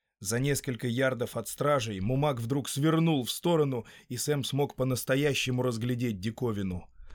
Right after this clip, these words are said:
Ноги, как стволы деревьев, огромные паруса уши,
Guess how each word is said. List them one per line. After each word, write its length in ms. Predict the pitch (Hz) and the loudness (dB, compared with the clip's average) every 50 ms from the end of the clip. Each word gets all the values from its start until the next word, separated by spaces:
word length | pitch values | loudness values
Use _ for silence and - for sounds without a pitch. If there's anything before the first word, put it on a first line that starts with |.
| - - - - - | -14 -14 -14 -10 -6
Ноги, 480 | 113 131 156 165 156 139 110 101 95 | -2 2 2 4 2 2 0 -4 -6
как 240 | 85 - 123 117 98 | -6 -4 -6 -6 -6
стволы 400 | - - - 117 127 131 139 135 | -8 -8 -2 0 0 2 2 0
деревьев, 640 | 113 98 107 107 120 127 131 123 98 87 80 73 - - - - - - - - - | 0 0 -2 0 0 0 0 0 -2 -4 -8 -12 -14 -16 -18 -18 -20 -20 -20 -16 -10
огромные 800 | - 110 113 135 139 156 170 170 165 151 143 135 131 127 123 113 | -8 -4 -2 0 2 4 6 6 6 4 2 0 -2 -2 -4 -4
паруса 580 | - 127 127 131 127 - - 147 139 131 - - | -2 0 0 0 -2 -2 0 0 0 0 0 -2
уши, 520 | 147 160 160 143 - - - 85 76 | -2 0 0 -2 -2 -4 -8 -8 -10